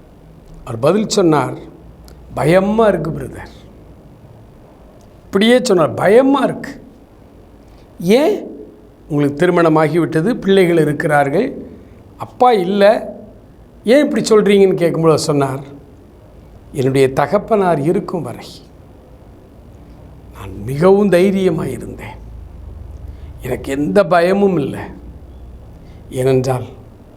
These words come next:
வாழ்க்கையில் நான் சந்திக்கிற எந்த பிரச்சனையானாலும் உடனடியாக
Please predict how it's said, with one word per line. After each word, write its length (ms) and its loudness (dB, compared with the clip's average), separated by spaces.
வாழ்க்கையில் 480 2
நான் 180 2
சந்திக்கிற 440 0
எந்த 300 2
பிரச்சனையானாலும் 1000 -2
உடனடியாக 680 2